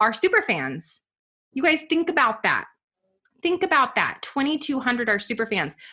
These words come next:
But you know what's beautiful about that? You don't need a lot of super fans to make a whole lot of profit in your business. Why?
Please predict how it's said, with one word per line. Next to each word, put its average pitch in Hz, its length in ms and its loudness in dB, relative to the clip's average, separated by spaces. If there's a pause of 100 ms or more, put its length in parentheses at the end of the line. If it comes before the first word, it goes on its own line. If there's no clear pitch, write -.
(120)
But 240 100 0
you 254 40 2
know 269 80 4
what's 302 160 2
beautiful 269 380 0
about 262 280 2
that? 285 320 2 (280)
You 226 120 2
don't 311 140 6
need 294 140 2
a 302 60 2
lot 262 160 4
of 226 80 0
super 285 240 0
fans 220 320 0
to 226 100 -4
make 220 220 -2
a 214 80 -10
whole 240 480 -8
lot 240 220 -2
of 233 140 -8
profit 226 420 0
in 214 140 0
your 185 120 0
business. 196 460 0
Why? 202 440 0